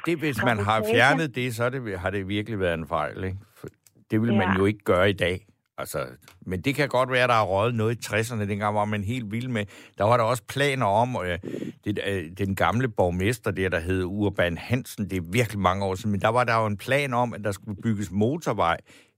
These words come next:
Speaker 1: hele vejen langs
Speaker 2: Nej.
Speaker 1: med søerne ind til Rådhuspladsen.
Speaker 2: Nej.
Speaker 1: Jo, jo, men det blev der jo forhindret i sidste øjeblik, men der var, altså... det
Speaker 2: Ej,
Speaker 1: kunne
Speaker 2: hvor dejligt.
Speaker 1: Ja,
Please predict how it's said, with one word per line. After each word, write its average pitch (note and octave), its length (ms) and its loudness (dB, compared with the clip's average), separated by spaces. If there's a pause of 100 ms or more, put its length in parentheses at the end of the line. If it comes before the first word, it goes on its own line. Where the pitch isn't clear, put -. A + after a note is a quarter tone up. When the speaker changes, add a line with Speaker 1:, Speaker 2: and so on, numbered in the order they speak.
Speaker 1:
hele F3+ 520 2
vejen A2+ 280 4
langs G#2+ 340 2
Speaker 2:
Nej. E4 100 0
Speaker 1:
med B2 60 0
søerne D3 600 2
ind C3 200 -4
til - 160 -6
Rådhuspladsen. A#2+ 680 0
Speaker 2:
Nej. - 200 2 (460)
Speaker 1:
Jo, C#3+ 240 2
jo, F#3+ 200 -2 (220)
men A2+ 120 -8
det D3+ 140 0
blev E3 200 2
der C#3 140 4
jo B2 60 2
forhindret A#2 580 -2
i G#2 60 -4
sidste C3+ 340 -6
øjeblik, A#2 320 0
men A2+ 160 0
der A#2+ 80 6
var, E3+ 140 4
altså... G#2+ 320 -2
det G2 140 -6
Speaker 2:
Ej, A#3+ 60 -4 (100)
Speaker 1:
kunne A#3 100 0
Speaker 2:
hvor A#3+ 200 -2
dejligt. C4+ 480 0 (680)
Speaker 1:
Ja, B2 160 6